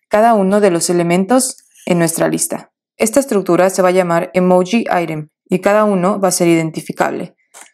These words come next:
Struct Emoji Item,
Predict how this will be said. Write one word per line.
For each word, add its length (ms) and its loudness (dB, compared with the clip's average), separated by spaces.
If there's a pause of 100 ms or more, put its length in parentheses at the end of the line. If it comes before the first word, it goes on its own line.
(540)
Struct 580 -2 (720)
Emoji 600 0 (380)
Item, 460 -2